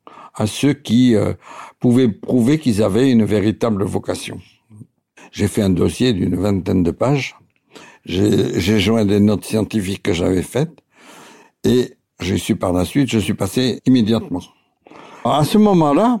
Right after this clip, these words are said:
j'étais donc géologue déjà de formation et j'ai cherché où je pouvais faire de la spéléologie planétaire. Mais un million de francs, ça suffisait pas. On pouvait pas louer de voi-,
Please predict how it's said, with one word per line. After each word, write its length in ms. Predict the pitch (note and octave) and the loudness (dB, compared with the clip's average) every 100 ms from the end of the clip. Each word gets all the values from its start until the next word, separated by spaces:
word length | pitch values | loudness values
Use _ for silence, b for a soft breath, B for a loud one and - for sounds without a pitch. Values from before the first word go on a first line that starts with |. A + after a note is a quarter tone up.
| - | -6
j'étais 420 | - B2+ - C3 | -2 0 2 0
donc 420 | G#2+ A#2+ B2 G2+ A2+ - | 2 2 0 0 -2 -4
géologue 600 | D#2+ G#2+ A#2+ C3 A3+ - | -2 2 4 4 2 0
déjà 400 | G2+ G#2+ G2+ A#3 | 0 2 2 2
de 140 | G#3 | 0
formation 580 | G#2+ G#2 F#2+ G2+ - D#3+ - _ _ B B B B B B B - | -2 -2 0 0 0 -2 -4 _ _ B B B B B B B -4
et 160 | C3 C3 | 0 2
j'ai 140 | C#3 | 2
cherché 640 | C3+ F3 D#3+ - G#3 A3+ - b b b b _ | 2 0 0 2 2 2 -4 b b b b _
où 140 | G3+ A3+ | 4 6
je 140 | G#3 | 6
pouvais 420 | D3+ D#3+ C#3 F3 | 4 2 4 4
faire 240 | F3+ E3+ C3+ | 2 0 2
de 100 | C#3+ | 2
la 80 | |
spéléologie 720 | C3 - D3+ C3+ C3 C#3 D#3 | 0 0 2 4 4 4 2
planétaire. 800 | E3+ D3+ D3+ C#3 A#2+ A#2 G#2+ - _ B B B B B - | 0 2 4 4 2 0 0 -4 _ B B B B B 0
Mais 300 | A#2 C#3+ C3 - _ _ _ | 2 2 0 -6 _ _ _
un 100 | D3 | 2
million 280 | E3 D#3 D3 | 4 6 4
de 100 | C3 | 2
francs, 260 | B2+ G3+ G#3+ | 2 2 2
ça 180 | - C#3+ | 2 -2
suffisait 500 | - C#3 C3+ B2 B2+ | 0 -2 0 0 2
pas. 340 | F3+ F#3 B2 | 2 2 2
On 100 | A#2+ | 0
pouvait 220 | - B2+ | 0 0
pas 260 | A2 C#3 B2+ | 2 0 0
louer 320 | A2 A#2+ A#2+ | 2 2 2
de 80 | A2 | 2
voi-, 240 | G#2 A#2 | 0 0